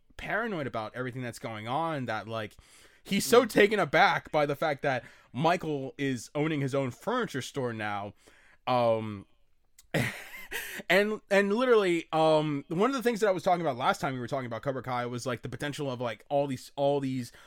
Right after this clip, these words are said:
Speaker 1: uh, characters that were going to either, either interact or were going to fight. So,
Speaker 2: Mm.
Speaker 1: so Chozen, who's the villain from Karate Kid two, got to have a fight with Mike Barnes, it, for the villain from Karate Kid three. So that was
Speaker 2: Mm.
Speaker 1: awesome. Um,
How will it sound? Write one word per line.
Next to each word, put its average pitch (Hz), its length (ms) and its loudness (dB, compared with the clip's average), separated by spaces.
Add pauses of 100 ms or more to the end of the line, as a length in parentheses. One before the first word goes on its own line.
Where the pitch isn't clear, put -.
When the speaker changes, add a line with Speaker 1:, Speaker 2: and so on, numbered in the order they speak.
(160)
Speaker 1:
uh, 104 260 -4
characters 135 580 -2
that 123 160 -6
were 123 100 -6
going 127 260 -4
to 104 60 -12
either, 123 340 -10
either 117 580 -4
interact 139 680 -4
or 120 440 -6
were 113 180 -8
going 127 280 0
to 113 80 -12
fight. 131 360 -4 (220)
So, 151 400 4
Speaker 2:
Mm. 120 220 -8 (180)
Speaker 1:
so 170 180 2
Chozen, 160 680 4
who's 143 300 2
the 139 80 0
villain 131 280 -2
from 123 180 -6
Karate 123 300 -4
Kid 113 160 -10
two, 123 380 -2
got 120 180 0
to 123 80 -8
have 123 180 -4
a 117 60 -10
fight 127 220 -6
with 120 120 -12
Mike 117 220 -8
Barnes, 120 440 -8
it, 131 120 -12
for 107 380 -4
the 110 140 -6
villain 104 280 -6
from 107 200 -10
Karate 101 320 -8
Kid 95 200 -14
three. 139 320 -6 (180)
So 123 220 -4
that 143 240 4
was 131 160 -6
Speaker 2:
Mm. 113 60 -6
Speaker 1:
awesome. 117 540 -10 (260)
Um, 117 600 -2